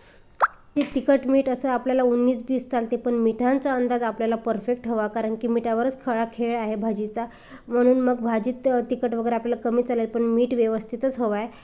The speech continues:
आणि आता सगळं आपली फोडणी वगैरे तयार झाली आहे. त्यात मी आता थोडे मट-, मटर टाकून घेते.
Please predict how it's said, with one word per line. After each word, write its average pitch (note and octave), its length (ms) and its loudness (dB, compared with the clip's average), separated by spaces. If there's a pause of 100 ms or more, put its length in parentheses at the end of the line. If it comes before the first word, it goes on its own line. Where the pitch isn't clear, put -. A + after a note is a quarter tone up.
(180)
आणि A#3+ 180 2
आता B3 140 2
सगळं B3+ 260 2
आपली B3 220 2
फोडणी A#3+ 360 2
वगैरे A3+ 320 0
तयार A3+ 200 2
झाली A#3+ 240 -2
आहे. A3 80 0
त्यात A3+ 280 -4
मी A3+ 120 0
आता G#3+ 200 -4
थोडे A3 160 -4
मट-, A3 240 -4
मटर A3 300 -4
टाकून A3+ 360 -4
घेते. G#3+ 260 -4